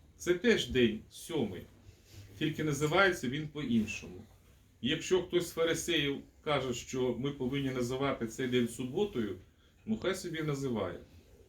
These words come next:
У нас є причини святкувати не суботу. Великі причини. Так ось, повертаючись саме до цього дня, здавалося, що тут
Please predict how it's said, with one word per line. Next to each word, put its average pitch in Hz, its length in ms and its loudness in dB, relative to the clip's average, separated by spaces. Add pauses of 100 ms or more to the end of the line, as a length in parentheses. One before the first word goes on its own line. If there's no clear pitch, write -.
(220)
У 123 80 -4
нас 160 260 -2
є 151 180 2
причини 123 680 0
святкувати 123 840 -2
не 120 220 4
суботу. 101 560 -8 (540)
Великі 110 400 0
причини. - 460 -16 (680)
Так 165 180 -4
ось, - 340 -6 (1160)
повертаючись 180 840 4
саме 180 320 0
до 147 120 -6
цього 147 300 -4
дня, 107 360 -2 (840)
здавалося, 135 680 4
що - 320 0
тут 220 260 2